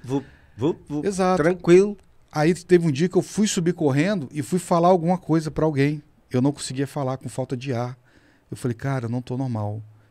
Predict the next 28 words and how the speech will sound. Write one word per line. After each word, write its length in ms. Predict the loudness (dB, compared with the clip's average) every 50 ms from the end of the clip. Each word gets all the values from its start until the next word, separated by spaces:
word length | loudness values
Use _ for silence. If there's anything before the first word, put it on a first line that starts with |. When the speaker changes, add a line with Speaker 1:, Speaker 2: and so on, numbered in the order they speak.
| _
Speaker 2:
Eu 80 | -8 -8
senti 420 | -6 -4 -6 -6 -6 -6 -8 -10
que 100 | -8 -6
meu 140 | -4 -4 -4
corpo 360 | -4 -6 -8 -8 -8 -8 -8
tava 240 | -8 -8 -6 -4 -4
mudando. 540 | -4 -4 -4 -2 -2 -2 -2 -4 -4 -8 -10 -14 -18 -20 -20 _ _ _
Assim, 600 | -8 -6 -6 -4 -2 0 0 2 0 0 -2 -4 -8 -14 -20 -20 -20 -18 -16 -16 -16 -16 -12
o, 560 | -8 -6 -4 -2 0 0 0 -2 -4 -6 -8 -8
minha 220 | -4 0 0 0
condição 420 | 0 0 -2 -2 -2 -2 -4 -6 -6
física. 540 | -6 -4 -4 -2 -2 -2 -4 -6 -8 -10 -10 -10 -14 -20 -20 _ _ _ _ 0
E 100 | 4 4
eu 80 | 4
fazia 300 | 4 4 0 -2 0 -2
aquelas 360 | -2 -2 -2 -2 -2 -4 -6 -6
coisas 280 | -4 -4 -2 -2 -4
todos 460 | -8 _ -6 -6 -6 -4 -6 -8 -6
os 120 | -6 -4 -4
dias, 260 | -2 0 -2 0 -2
a 60 | -4
mesma 320 | -4 -4 -4 -4 -6 -8 -10
coisa. 380 | -8 -8 -6 -6 -6 -8 -10 -16 -20 -20 -20 -20 -20 -20 -20 -20 -6 0
Aí 100 | 2 2
eu 60 | 2
fui 220 | 2 2 0 0 0
no 80 | 2
cardiologista. 800 | 0 0 0 2 0 0 0 -2 -2 -2 -2 -2 -4 -6 -10